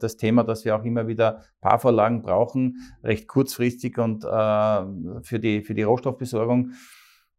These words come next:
Ich kann mich jetzt ehrlich gesagt, mir fällt leider, so lasst mir jetzt dort, Herr Vorstandsdirektor, nichts ein, ja, dass ich sag, das hat nicht passt. Wir sind, äh, im Bereich des Fördermanagements, äh, sehr rasch mit Informationen versorgt worden.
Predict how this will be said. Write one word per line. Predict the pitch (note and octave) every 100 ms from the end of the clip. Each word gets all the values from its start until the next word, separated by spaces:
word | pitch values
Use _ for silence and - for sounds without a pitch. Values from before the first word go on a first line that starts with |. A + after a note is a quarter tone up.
| _ - - - - -
Ich | A2 -
kann | A#2+ B2
mich | B2+ B2+
jetzt | A#2+
ehrlich | G#2 B2 B2
gesagt, | C3 B2 - -
mir | A#2 A#2
fällt | C3 C3 A#2
leider, | A2 B2+ B2 A2 A#2+ - -
so | -
lasst | G#2+ A2+ A#2+
mir |
jetzt | A#2 A#2
dort, | C3 B2+
Herr | A2 A2 A2
Vorstandsdirektor, | A2+ A2 A#2 A#2 A2+ A#2+
nichts | B2 B2+
ein, | B2+ C3
ja, | A2
dass | A#2 A2+
ich | A2+
sag, | B2 B2 - - _
das | A#2 G#2+
hat | A#2+
nicht | B2 F#2+
passt. | G2+ B2 -
Wir | A2
sind, | G#2+ A#2+ A#2 D#2+
äh, | F2 A2 -
im | G#2+
Bereich | A2 A2 A2+
des | A#2 -
Fördermanagements, | A#2+ C3+ B2+ B2 B2+ B2 A#2+ -
äh, | G2 A2+ C2 E2
sehr | - A2+
rasch | A2 A#2
mit | B2 A#2+
Informationen | A#2+ A#2+ A2+ A#2 A#2
versorgt | A2+ A2 A2 A2
worden. | A#2